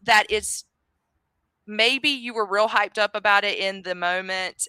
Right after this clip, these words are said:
and things were really bad then, but we're way down the road now, right? And s-, and it, and it might have been terrible. I mean, it may have been absolutely terrible, but we're down the road now. And,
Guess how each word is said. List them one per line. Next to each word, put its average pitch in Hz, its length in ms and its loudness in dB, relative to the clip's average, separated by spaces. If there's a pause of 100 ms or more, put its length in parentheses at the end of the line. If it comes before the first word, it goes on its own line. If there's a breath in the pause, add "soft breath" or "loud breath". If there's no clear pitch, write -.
and 180 440 -2
things 190 340 -8
were 185 80 -6
really 185 300 -6
bad 170 340 4
then, 170 300 -6
but 165 180 -6
we're 196 160 -4
way 180 260 0
down 170 220 0
the 165 80 -4
road 160 380 0
now, 156 260 -2
right? 165 360 2
And 175 80 -10
s-, - 100 -6
and 208 200 -4
it, 220 120 -4
and 285 100 0
it 339 60 -2
might 311 160 4
have 262 60 -6
been 202 140 -4
terrible. 175 920 -2
I 196 60 0
mean, 220 140 -6
it 254 120 0
may 247 140 -2
have 226 160 -8
been 175 120 -8
absolutely 175 460 -2
terrible, 165 520 -6
but 185 140 -14
we're 226 140 -4
down 208 240 0
the 185 80 -6
road 175 240 -2
now. 170 220 -2 (460 loud breath)
And, 262 200 -8